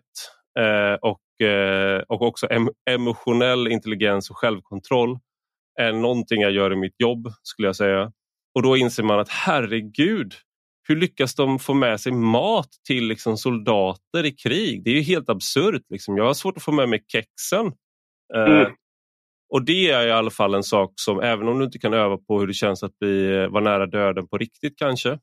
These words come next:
Speaker 1: så kan du i alla fall
Speaker 2: Mm.
Speaker 1: öva på att, eh, eh, hur funkar de olika systemen ihop med varandra?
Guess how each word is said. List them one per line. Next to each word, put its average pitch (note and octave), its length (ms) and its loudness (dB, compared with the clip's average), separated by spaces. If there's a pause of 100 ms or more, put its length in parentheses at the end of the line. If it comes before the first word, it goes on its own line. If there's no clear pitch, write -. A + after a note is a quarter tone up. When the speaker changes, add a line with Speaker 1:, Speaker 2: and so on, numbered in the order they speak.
Speaker 1:
så A#2 140 -10
kan A2+ 160 0
du A2 60 2
i - 20 4
alla A2 120 -2
fall - 200 4
Speaker 2:
Mm. A2 80 4
Speaker 1:
öva F#2+ 220 0
på F#2+ 380 0
att, F#2+ 380 -6
eh, F#2+ 240 2 (720)
eh, F2+ 260 -2 (160)
hur A2+ 80 -6
funkar G2+ 560 0
de G#2 240 -4
olika G2+ 240 -6
systemen G2+ 580 -4
ihop G2+ 260 -4
med G2 120 -2
varandra? G2 540 0